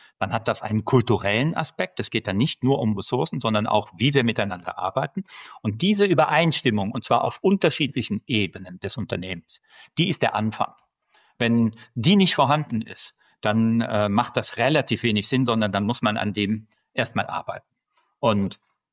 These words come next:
dann braucht es als zweites auf jeden Fall das Commitment der direkten Führungskräfte.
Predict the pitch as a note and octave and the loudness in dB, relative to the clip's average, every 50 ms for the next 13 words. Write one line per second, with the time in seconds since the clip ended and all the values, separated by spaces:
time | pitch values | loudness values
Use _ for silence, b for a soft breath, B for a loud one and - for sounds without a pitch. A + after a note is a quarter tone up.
0 | _ - A2 F#2 F#2+ G2+ B2+ F#3+ - - - G2 F#2+ G2 A2+ A#2 - - - F3 | _ -2 -2 -2 0 0 -2 -2 -2 -2 0 2 2 2 2 0 -2 -6 -6 -4
1 | G3 G3 - - - - - _ _ _ _ _ - G#2+ A2 - - - - - | -4 -4 -8 -10 -14 -16 -20 _ _ _ _ _ -10 -10 -10 -10 -14 -12 -8 -8
2 | G2 - - - - - - - - - - - B2+ C#3+ D3+ C#3+ C3 - B2 A#2 | -6 -6 -4 -6 -6 -6 -4 -6 -6 -4 0 0 0 2 2 0 -2 -2 -2 -4
3 | A2 G#2+ - - G#2+ G2 G#2 A2 A2 - G#2+ G#2 G#2 - F#2+ - G#2 G#2 G2+ _ | -4 -6 -6 -4 -4 -2 -2 -4 -4 -4 -4 -4 -4 -6 -8 -8 -8 -12 -12 _
4 | - - - - G#2+ - G#2+ G#2 - - - - _ _ _ | -14 -16 -12 -12 -14 -14 -14 -16 -16 -18 -20 -20 _ _ _